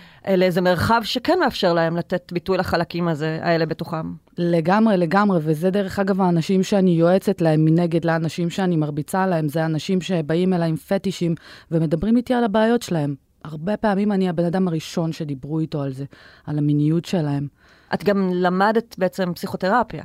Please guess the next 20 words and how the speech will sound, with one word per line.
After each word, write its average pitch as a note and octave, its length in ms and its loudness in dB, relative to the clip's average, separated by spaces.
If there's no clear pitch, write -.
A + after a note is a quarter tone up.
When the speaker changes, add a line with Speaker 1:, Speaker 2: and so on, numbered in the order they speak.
Speaker 1:
נכון? D#3+ 120 -8
Speaker 2:
נכון. F#3 260 -2
Speaker 1:
היית F3 120 -2
סטודנטית G3+ 420 -2
לזה, D3+ 160 -6
אז D3 100 -6
את C#3+ 140 -12
גם D#3+ 100 -4
משלבת F3 640 -2
אלמנטים F3+ 520 -2
מהמקום B3 360 0
הזה, A#3+ 200 -2
הפסיכולוגי? B3 640 -6
Speaker 2:
אני G#3+ 360 4
משלבת G#3 600 0
באופן G#3 380 0
כללי F#3+ 360 0
את G#3 120 -4
האלמנט E3+ 460 0
של F#3 180 -2